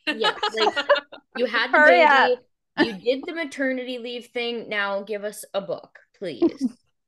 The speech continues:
Speaker 3: <laughs>
Speaker 2: I think what's throwing all of us off is that she said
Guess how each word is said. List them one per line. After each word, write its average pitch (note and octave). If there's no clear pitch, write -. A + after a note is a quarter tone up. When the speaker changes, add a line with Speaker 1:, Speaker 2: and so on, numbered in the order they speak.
Speaker 3:
<laughs> -
Speaker 2:
I C4
think C#4
what's C4+
throwing G#3+
all F#3
of F#3
us G3+
off F#3
is A3
that F#3+
she A3+
said F#3